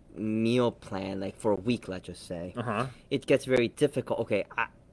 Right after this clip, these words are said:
Speaker 1: I don't know if I can do maybe even one meal a w-, at the
Speaker 2: <laughs>
Speaker 1: moment, how to prep for it. So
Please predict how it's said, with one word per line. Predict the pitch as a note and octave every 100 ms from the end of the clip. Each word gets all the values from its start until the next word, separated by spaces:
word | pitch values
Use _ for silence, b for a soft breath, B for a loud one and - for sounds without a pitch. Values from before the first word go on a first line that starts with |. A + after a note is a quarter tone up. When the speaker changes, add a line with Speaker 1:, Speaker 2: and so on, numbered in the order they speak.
| -
Speaker 1:
I | B2
don't | C3+ C#3
know | C3
if | B2
I | A2+
can | A2 G#2
do | G#2+
maybe | G#2 G#2 G#2+
even | G#2 G2 G2 G2
one | A2 C3 B2
meal | G#2 A2 G2+
a | G2 G2 G2+ - A2 F3 D#3+
w-, | C#3+ C3+
at | A#2
the | C3+
Speaker 2:
<laughs> | C3
Speaker 1:
moment, | C3+ A2+ G#2+
how | A2+
to | G2+
prep | - D3+ D3+
for | F#2+ F#2
it. | G#2+
So | B2+